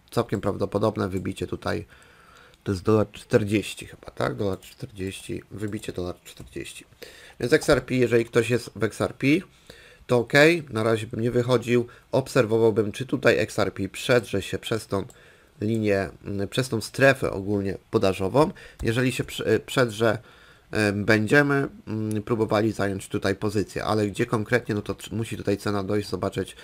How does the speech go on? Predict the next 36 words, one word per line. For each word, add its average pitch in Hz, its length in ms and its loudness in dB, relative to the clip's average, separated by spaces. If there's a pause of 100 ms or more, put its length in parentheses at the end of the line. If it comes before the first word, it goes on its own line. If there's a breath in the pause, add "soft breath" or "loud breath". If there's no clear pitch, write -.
(280 loud breath)
e, 95 160 0
że 95 60 -4
musimy 107 320 -2
zobaczyć, 104 520 0
jak 95 120 -2
to 95 120 -4
się, 85 240 -6 (500 loud breath)
mm, 92 280 -2
zbuduje, 101 480 -2 (100)
prawda? 117 460 -4
Więc 95 160 -10
musimy 92 280 -8
tutaj 90 200 -8
zobaczyć, 92 320 -8
jak 90 100 -6
tutaj 95 320 -6
się - 140 -12
dalej 101 260 -2
to - 120 -10
zbuduje 127 480 0 (360 loud breath)
i - 40 -6
dopiero 127 240 4
będziemy 110 260 2
podejmować 107 460 0
decyzję 101 520 -4 (400 loud breath)
o 110 100 4
ewentualnej 104 840 0
grze 95 380 -4 (100)
w 95 160 -10
górę. 110 400 2 (220)
Ja 104 60 -8
sobie 107 220 -4
zobaczę 101 300 -4
jeszcze - 180 -8
na 90 80 -6
dniówki. 107 440 -4